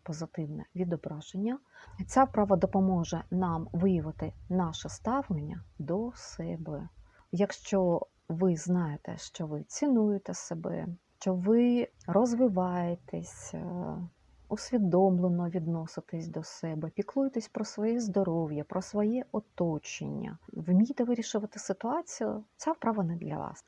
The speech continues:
А якщо ви знаєте, що в вашому житті багато критики, вам складно щось добре казати про себе, про своє життя, про свої успіхи, спробуйте виконати тоді цю вправу. Спочатку притча. Трохи срібла.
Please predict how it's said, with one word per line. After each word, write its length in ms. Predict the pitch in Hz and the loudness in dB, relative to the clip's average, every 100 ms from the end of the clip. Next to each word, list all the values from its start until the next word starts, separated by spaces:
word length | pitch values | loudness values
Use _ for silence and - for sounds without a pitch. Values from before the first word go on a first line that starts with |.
| - | -4
А 100 | 175 | -2
якщо 800 | 180 - - - 202 190 180 - _ | -2 -6 -16 -6 -2 0 0 -2 _
ви 120 | 170 | 0
знаєте, 880 | 180 185 175 160 156 - - 165 175 _ _ | 2 2 0 -2 -6 -8 -8 -8 -12 _ _
що 200 | - 214 | -6 -2
в 20 | |
вашому 380 | 247 - 190 170 | -2 -2 -4 -4
житті 440 | 170 - - 165 165 | -6 -10 -14 -12 -6
багато 420 | 190 226 262 175 | -6 -4 -6 -6
критики, 720 | - 160 160 - - - 151 160 - _ | -4 -4 -4 -10 -12 -10 -8 -8 -12 _
вам 280 | - 185 220 | -2 2 0
складно 1000 | 214 - 214 233 240 196 185 180 170 165 - | 0 0 2 2 0 0 2 2 0 -4 -12
щось 300 | - - 185 | -14 -4 -2
добре 300 | 170 220 214 | 4 4 4
казати 440 | - 165 165 202 175 | -4 -2 -2 -2 -4
про 180 | - 160 | -8 -10
себе, 500 | - 143 143 147 156 | -8 -8 -8 -10 -12
про 120 | - | -10
своє 280 | 170 - 208 | -10 -4 -4
життя, 460 | 220 185 - 160 - | -4 -8 -6 -8 -6
про 120 | - | -8
свої 300 | 175 180 180 _ | -8 -4 -4 _
успіхи, 580 | 151 - - 165 - 170 _ | -18 -16 -20 -18 -14 -14 _
спробуйте 560 | - - 277 170 147 147 | -20 2 4 4 -2 -4
виконати 480 | 196 - 139 - - | -4 -4 -10 -12 -10
тоді 280 | 156 151 175 | -8 -6 -8
цю 220 | - 147 | -8 -10
вправу. 520 | - - 120 127 143 _ _ _ | -10 -14 -12 -12 -16 _ _ _
Спочатку 580 | - - - 254 - 180 | -10 -8 -2 -4 -2 -6
притча. 500 | - 139 - - 156 _ _ _ _ _ _ | -4 -10 -10 -16 -16 _ _ _ _ _ _
Трохи 320 | - 247 262 202 | 0 0 2 -4
срібла. 580 | - 160 160 151 160 | -2 -6 -6 -8 -10